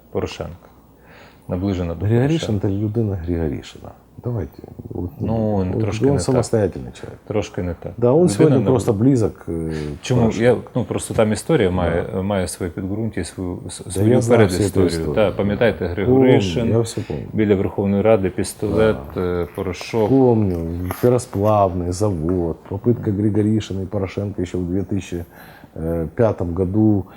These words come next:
Speaker 2: э, передать, там, при-, по-, спосредничать между Пинчуком и Виксельбергом при продаже Никопольского ферросплавного завода. Э, было и такое, между прочим. И, э, облэнерго, конфликт с Уркисами, Н П О имени Фрунзе.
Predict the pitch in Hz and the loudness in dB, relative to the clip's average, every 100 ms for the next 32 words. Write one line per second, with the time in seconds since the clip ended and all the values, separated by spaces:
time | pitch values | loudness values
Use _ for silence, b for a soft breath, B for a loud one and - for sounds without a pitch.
0 | B B - 85 78 101 95 101 104 - | B B -6 -6 0 0 2 2 0 -2
1 | 76 76 90 85 76 - 110 98 - 104 | -8 -4 -2 -2 -6 0 2 2 2 -2
2 | 92 - - 107 - 113 113 95 85 85 | -2 -10 -4 -2 4 4 4 2 -4 -6
3 | 80 B B B B 107 107 90 95 98 | -8 B B B B 2 2 2 -2 0
4 | 90 92 117 110 95 92 - 104 87 82 | -2 -2 0 2 2 0 -2 -2 0 2
5 | 113 95 85 76 95 90 90 85 104 98 | 2 2 -6 -2 -2 0 -2 0 0 0
6 | 92 95 104 92 - 90 87 90 90 - | -2 -2 -4 -4 -2 -4 -2 -6 -6 -6
7 | 98 95 95 92 98 78 67 80 76 67 | -4 -4 -4 -2 -4 -4 -6 -6 -6 -8
8 | 64 B B B B _ - - - - | -12 B B B B _ -10 -8 -6 -6
9 | 117 - 139 120 110 107 101 101 92 87 | -4 2 6 6 4 -2 2 2 4 2
10 | 78 85 82 80 80 78 73 - 53 52 | -2 -6 -6 -6 -6 -6 -6 -10 -12 -10
11 | - - 95 95 95 87 B B B - | -4 -2 -2 -2 -2 -4 B B B -14
12 | 120 90 135 135 123 120 120 117 92 98 | -8 -4 -2 0 2 4 6 6 4 2
13 | 85 76 85 92 - 117 - 104 101 - | 0 -4 -4 -2 0 0 0 0 0 -2
14 | 85 80 76 80 - 113 123 123 120 117 | -6 -6 -6 -4 0 2 4 4 6 4
15 | 113 107 80 87 82 73 | 2 0 -4 -4 -4 -8